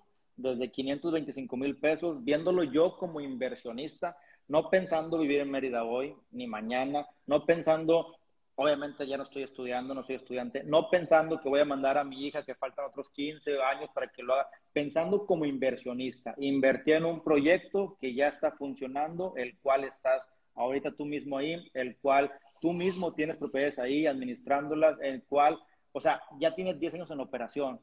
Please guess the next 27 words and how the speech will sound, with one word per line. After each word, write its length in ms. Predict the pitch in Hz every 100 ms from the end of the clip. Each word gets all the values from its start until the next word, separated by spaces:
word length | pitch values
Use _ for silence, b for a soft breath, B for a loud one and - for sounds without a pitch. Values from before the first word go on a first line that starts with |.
| -
Prácticamente 640 | 135 - 160 143 147 156
es, 120 | 143 -
"Aquí 240 | 123 156
está 180 | 156 190
mi 120 | 190
dinero 260 | 151 160 131
para 240 | 139 131
que 160 | - 135
siga 340 | - 226 233
funcionando 600 | - 160 143 147 160 170
el 80 | 170
proyecto 460 | 165 160 156 - 147
con 220 | 131 127
las 160 | 127 -
reglas 440 | 147 165 175 156
básicas 460 | 160 156 156 - 123
de 60 |
un 100 | 135
régimen 420 | 135 147 160 156 143
de 100 | 135
condominio 520 | 135 131 143 147 127
que 100 | 123
me 120 | 123
imagino 400 | 123 120 147 151
que 100 | 127
tú 160 | - 156
manejas, 480 | 165 160 156 165